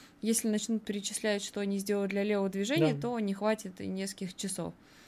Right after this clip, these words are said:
Speaker 1: И, наверное, это не самый главный критерий, потому что, э, мы все много чего делаем, и тут главное, чего мы можем коллективно достичь. То есть я бы советовала, наверное, это приходит, когда ты в организации, и ты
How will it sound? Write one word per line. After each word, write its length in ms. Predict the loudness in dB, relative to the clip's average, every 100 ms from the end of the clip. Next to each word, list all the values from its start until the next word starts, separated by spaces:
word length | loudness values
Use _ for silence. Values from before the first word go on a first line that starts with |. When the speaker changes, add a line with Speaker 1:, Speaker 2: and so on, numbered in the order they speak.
| -20 -20 -20 -18 -6
Speaker 1:
И, 440 | -2 0 0 -2 -4 -6
наверное, 640 | -2 2 4 4 4 4 4
это 160 | 2
не 160 | 0 0
самый 320 | 2 2 2
главный 440 | 2 0 0 -4 -4
критерий, 440 | -6 -2 -2 -2
потому 340 | -4 -4 -2 -2
что, 260 | -2 -4 -6 -16 -20 -20 -16 -4
э, 180 | -2
мы 160 | 0 0
все 220 | 2 2
много 500 | 4 4 2 2 -2
чего 240 | -2 -2 0
делаем, 500 | 4 4 4 2 -2
и 640 | -4 -2 -2 -2 -2 -2 -6 -12
тут 180 | -8 -6
главное, 540 | 0 2 2 2 2 -2
чего 200 | -2 -2
мы 60 |
можем 300 | 0 0 -2 -2
коллективно 480 | -4 -4 -2 -2
достичь. 400 | 0 -2 -4 -8
То 100 | -8 -8
есть 140 | -4
я 100 | -2
бы 80 | -2
советовала, 460 | -4 -4 -2 -4 -6 -16 -20 -20 -20 -14 -4
наверное, 500 | 0 2 2 2 2
это 240 | 0 -4
приходит, 420 | -4 -2 2 2 0
когда 280 | -4 -2
ты 120 | -2 -2
в 60 |
организации, 720 | 0 2 2 2 2 0 -2
и 40 | 0
ты 240 | 0 -2